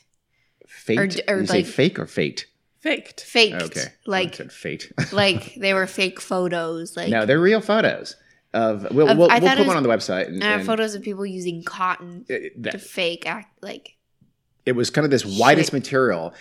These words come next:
Speaker 1: and they
Speaker 2: Yeah.
Speaker 1: would pull it out of their mouths, just like every street magician would, you know, pulls colorful handkerchiefs out of their mouth, same kind of trick. And sometimes, though, they'd even, uh, fold it into the shape of kind of a vaguely human shape. Turns out it was cheesecloth,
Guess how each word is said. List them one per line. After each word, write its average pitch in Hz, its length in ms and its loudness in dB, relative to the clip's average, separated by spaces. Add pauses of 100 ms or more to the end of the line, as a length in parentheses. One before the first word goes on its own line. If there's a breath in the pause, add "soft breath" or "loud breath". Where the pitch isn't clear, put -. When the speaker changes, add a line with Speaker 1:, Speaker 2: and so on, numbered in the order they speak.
(140 loud breath)
Speaker 1:
and 104 160 -2
they - 40 0
Speaker 2:
Yeah. 107 60 0
Speaker 1:
would 95 140 -6
pull 170 280 0
it 165 40 8
out 151 100 6
of 135 40 0
their 131 80 2
mouths, 110 560 -4
just - 220 -8
like 110 120 -4
every 104 220 -2
street - 300 -4
magician 87 580 -10
would, 95 220 -8
you 98 60 -6
know, 87 140 -8
pulls 92 440 -8 (160)
colorful 90 640 -6 (220 soft breath)
handkerchiefs 98 420 -6
out 92 100 -6
of 92 60 -10
their 85 100 -8
mouth, 73 260 -12
same 127 260 -6
kind 120 120 -6
of 82 80 -6
trick. 87 380 -4 (360 loud breath)
And 107 200 -6
sometimes, 143 460 -2
though, 98 180 0
they'd 95 220 -4
even, 92 440 -8
uh, 82 80 -8
fold 117 400 -6
it 110 100 -2
into 90 160 -10
the 92 80 -6
shape 92 440 -6
of 98 160 -14
kind 107 160 -8
of 98 40 -10
a 95 40 -10
vaguely 92 400 -6
human 90 200 -12
shape. - 320 -6 (440 soft breath)
Turns 175 180 2
out 139 80 4
it 110 40 4
was 90 120 -6
cheesecloth, - 800 -4